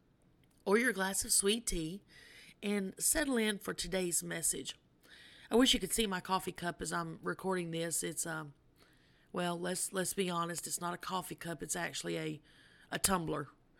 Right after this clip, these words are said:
But on the side it says, "Leave the judging to Jesus." So many times we're quick to jump in there with our, our, uh, response or our thoughts, and we don't think about it, and before you know it, we've, um,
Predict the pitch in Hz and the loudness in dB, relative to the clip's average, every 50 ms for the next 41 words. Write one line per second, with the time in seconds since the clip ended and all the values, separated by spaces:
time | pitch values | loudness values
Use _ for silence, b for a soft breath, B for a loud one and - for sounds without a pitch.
0 | B B B B B B B B B B B - 196 214 226 269 240 233 226 196 | B B B B B B B B B B B 2 4 6 8 8 6 6 4 2
1 | 175 180 185 190 - - - - 226 202 202 180 170 170 165 - - - - - | 0 -2 -2 -2 0 2 4 6 6 6 6 6 6 4 2 0 0 0 0 0
2 | 180 175 170 170 156 - - 185 185 202 208 185 185 170 170 185 180 180 170 180 | 0 0 0 -2 -2 -4 -2 0 0 0 0 0 -2 -2 -2 0 0 0 -2 -4
3 | 175 165 - - 160 147 139 - 165 156 147 139 131 131 - - - - - - | -4 -2 -2 -2 -2 -2 -2 -2 -2 -2 -2 -2 -2 -2 0 0 0 -2 -4 -8
4 | B B B B B B B B B B B B B B - - 233 233 247 220 | B B B B B B B B B B B B B B 0 2 4 6 6 6
5 | - 220 214 202 185 196 202 190 - - 214 214 220 - 165 156 220 214 196 - | 6 4 4 4 4 2 2 2 2 2 0 0 0 -2 -2 0 2 2 2 0
6 | 208 208 196 196 185 180 190 190 190 190 190 185 180 175 180 180 180 175 175 170 | -2 -2 -2 -2 -2 0 0 2 2 2 0 0 0 0 2 2 2 2 2 0
7 | - B 160 151 B B 196 196 196 190 185 180 175 165 156 156 156 151 143 180 | -4 B -12 -10 B B 2 2 2 2 2 0 -2 -2 -4 -6 -8 -8 -4 -2
8 | 190 160 - - - - 247 214 208 202 - - - 185 170 165 151 - _ - | 0 0 0 -2 0 0 -2 0 0 -2 -2 -4 -6 -6 -6 -6 -8 -6 _ 0
9 | 247 220 208 202 180 - - - - 165 165 175 196 208 202 170 160 - 226 208 | 2 2 2 0 -2 -4 -6 -6 -6 -4 -4 -2 -2 -2 -2 -2 -4 -6 -4 -2
10 | 185 214 185 190 185 185 190 190 185 165 165 165 160 165 156 - B B B B | -2 0 0 2 2 2 2 0 0 0 -2 -2 -4 -4 -8 -12 B B B B
11 | B B B B B B B B B B B - 185 143 190 196 196 175 175 180 | B B B B B B B B B B B -6 -4 0 2 2 2 2 2 -2
12 | 175 175 170 170 170 - - 170 170 170 175 175 160 156 170 160 156 156 156 143 | -2 -2 -2 -2 -2 -4 -4 -2 -2 0 0 0 -2 -2 -4 -4 -4 -4 -6 -8
13 | 143 143 | -12 -16